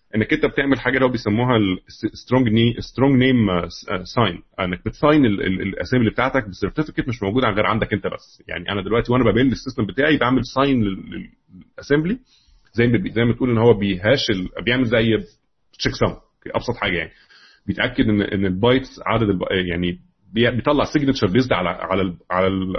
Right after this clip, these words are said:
على البايتس اللي موجوده في الاسمبلي ده، ويحط سيجنتشر جوه المكان، جوه ال، جوه ال، الاكسكيوتبل. والبلاتفورم نفسه بيتاكد دايما لو، لو، لو الابلكيشن ده سايند ابلكيشن، بيتاكد ان بيعمل تاني العمليه، ويتاكد ان ال، ان ال،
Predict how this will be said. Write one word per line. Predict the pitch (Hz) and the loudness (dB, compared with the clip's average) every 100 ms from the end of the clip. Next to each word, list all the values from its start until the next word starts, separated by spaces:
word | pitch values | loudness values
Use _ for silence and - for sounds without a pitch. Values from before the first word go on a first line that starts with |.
| - - - | -8 -12 -4
على | 98 | 0
البايتس | 101 123 135 | 4 4 2
اللي | 113 101 | 0 2
موجوده | 127 | 2
في | 135 | 0
الاسمبلي | 95 139 143 117 | -2 -2 0 4
ده، | 151 | 4
ويحط | 185 127 - - | 6 4 2 -2
سيجنتشر | - 151 143 - | 0 2 2 0
جوه | 101 123 120 | 0 4 4
المكان، | 95 90 87 - _ | 2 -2 -6 -8 _
جوه | 113 113 | 4 4
ال، | 95 - - - - - | 2 -4 -14 -20 -20 -2
جوه | 117 120 | 2 4
ال، | 101 90 - - - _ _ _ _ | 4 2 -2 -8 -20 _ _ _ _
الاكسكيوتبل. | 117 120 - 139 117 90 - - - _ | -2 -2 -2 -2 -2 -4 -12 -20 -20 _
والبلاتفورم | 101 101 92 147 165 156 120 | 0 2 0 0 4 4 4
نفسه | 135 - 143 | 0 0 -2
بيتاكد | - 147 - 135 | 0 -2 -2 0
دايما | 117 143 | 0 2
لو، | 123 104 | 2 2
لو، | 107 98 101 | 2 4 2
لو | 101 107 | 2 0
الابلكيشن | 113 - 113 120 107 | -2 -6 -4 -2 2
ده | 113 - - _ _ _ - | 2 2 -8 _ _ _ -4
سايند | 131 139 139 | 2 4 4
ابلكيشن، | - 113 113 165 220 214 | 2 -2 -2 0 0 0
بيتاكد | - 151 - 156 | -2 -2 0 0
ان | 135 123 117 | 2 0 -2
بيعمل | 117 123 135 135 110 | 0 2 4 4 2
تاني | 143 143 120 | 2 2 2
العمليه، | 90 90 101 139 | 2 0 0 0
ويتاكد | 165 127 127 131 113 | 0 -2 -4 -2 -4
ان | 98 | -4
ال، | 92 | -4
ان | 98 92 | -4 -4
ال، | 92 | -6